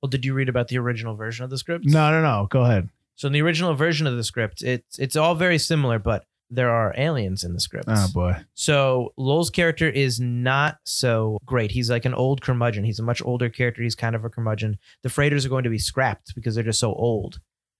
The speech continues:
Speaker 1: So they wanna blow the domes. And Lowell's character doesn't want to go to Earth, and be forced into
Speaker 2: Oh, I
Speaker 1: retirement.
Speaker 2: think I read this. Go ahead,
Speaker 1: So he
Speaker 2: keep
Speaker 1: just
Speaker 2: going.
Speaker 1: steals the Valley Forge,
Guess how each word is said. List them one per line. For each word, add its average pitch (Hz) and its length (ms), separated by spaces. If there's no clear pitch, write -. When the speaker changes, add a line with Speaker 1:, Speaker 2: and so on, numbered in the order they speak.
Speaker 1:
So - 120
they 120 80
wanna 113 200
blow 107 180
the 107 100
domes. 101 340
And 113 280
Lowell's 120 360
character 123 240
doesn't 120 220
want 117 340
to - 60
go 117 120
to 101 80
Earth, 95 400
and 117 100
be 117 60
forced 117 320
into 113 100
Speaker 2:
Oh, 92 40
I 143 140
Speaker 1:
retirement. 175 220
Speaker 2:
think 220 140
I 202 60
read 180 220
this. 113 140
Go 147 100
ahead, 123 80
Speaker 1:
So 135 100
he 151 80
Speaker 2:
keep 156 80
Speaker 1:
just 151 140
Speaker 2:
going. - 80
Speaker 1:
steals 180 240
the 170 80
Valley 117 340
Forge, 107 580